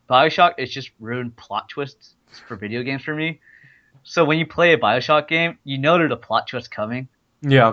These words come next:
Speaker 2: yeah.
Speaker 1: And so it just doesn't hit you as hard as the first one.
Speaker 2: Mm.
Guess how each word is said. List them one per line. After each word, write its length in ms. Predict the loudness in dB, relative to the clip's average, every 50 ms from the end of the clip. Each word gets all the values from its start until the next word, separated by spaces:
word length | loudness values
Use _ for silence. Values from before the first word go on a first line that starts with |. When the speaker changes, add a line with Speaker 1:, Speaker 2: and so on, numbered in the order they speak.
| 0 -6 -10
Speaker 2:
yeah. 200 | -8 -6 -6 -6
Speaker 1:
And 120 | -6 -2
so 120 | 0 0
it 60 | 2 2
just 180 | 0 0 0 2
doesn't 260 | 0 2 2 0 -2
hit 200 | -4 -4 -4 -4
you 80 | -6 -8
as 60 | -8
hard 400 | -10 -10 -6 -4 -4 -2 -4 -4
as 260 | -8 -10 -14 -18 _ _ _ _ _ _ _ -18
the 60 | -14
first 300 | -10 -6 -6 -6 -6 -8
one. 200 | -12 -14 -14 -14 -16 _ _ _ -8
Speaker 2:
Mm. 400 | -6 -6 -6 -6 -8 -10 -12